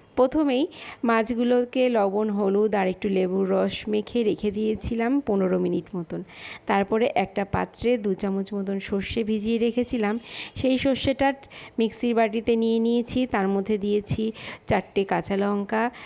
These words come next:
টমেটো আর হাফ টমেটো, আর দিয়েছি স্বাদ অনুযায়ী লবণ। দিয়ে ভালো করে মশলাটা বেটে নিয়েছি।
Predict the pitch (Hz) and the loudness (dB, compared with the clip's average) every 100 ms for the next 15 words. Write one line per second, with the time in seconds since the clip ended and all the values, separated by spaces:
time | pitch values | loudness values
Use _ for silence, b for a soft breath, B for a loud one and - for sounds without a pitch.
0 | B - 190 175 190 190 240 302 - 175 | B -2 0 0 -2 0 2 2 -2 -6
1 | 170 180 - 220 220 - - 170 180 208 | -6 -10 -2 -2 -2 -6 -4 -2 -2 0
2 | 277 - 180 175 170 190 202 202 - 180 | -2 0 -4 -4 -2 -4 -2 -6 -4 -4
3 | 190 196 202 196 170 170 165 175 B B | -2 -2 0 0 -2 -2 -6 -8 B B
4 | - 202 233 240 202 202 190 202 208 214 | -4 -2 0 0 0 0 2 2 0 0
5 | 196 185 202 190 196 220 254 254 262 262 | -2 -4 -4 -4 -4 -4 -2 0 2 0
6 | - 285 | 0 -2